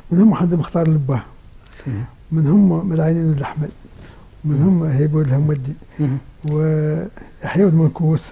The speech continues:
Speaker 2: فنان يعجبكم؟
Speaker 1: فنان.
Speaker 2: <laughs> أو فنانة؟
Speaker 1: <laughs> كان،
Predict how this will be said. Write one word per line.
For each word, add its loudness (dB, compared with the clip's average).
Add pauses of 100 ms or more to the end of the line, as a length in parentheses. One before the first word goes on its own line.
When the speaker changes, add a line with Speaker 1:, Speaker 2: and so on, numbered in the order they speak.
(140)
Speaker 2:
فنان 6
يعجبكم؟ 4 (720)
Speaker 1:
فنان. 6 (760)
Speaker 2:
<laughs> -10
أو 6
فنانة؟ 4 (560)
Speaker 1:
<laughs> -16
كان، 8